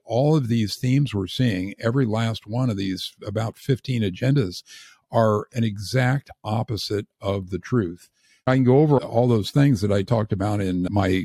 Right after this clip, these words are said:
new book, Cassandra's Memo. You guys know who Cassandra was, right? Cassandra was a Trojan princess who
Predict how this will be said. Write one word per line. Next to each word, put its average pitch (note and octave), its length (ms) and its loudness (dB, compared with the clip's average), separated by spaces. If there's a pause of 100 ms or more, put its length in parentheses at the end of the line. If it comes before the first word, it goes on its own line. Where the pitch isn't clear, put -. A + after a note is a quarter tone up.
new A2 380 4
book, A2+ 280 2
Cassandra's G#2+ 640 0
Memo. F#2+ 480 2
You A#2+ 140 -2
guys C3 260 2
know A#2 180 2
who G#2+ 140 4
Cassandra A2 540 2
was, F2+ 340 -2
right? G#2+ 240 2 (340)
Cassandra D3 480 4
was A2+ 240 2
a A2+ 40 -10
Trojan A2+ 480 2
princess A2+ 640 2
who G#2+ 280 4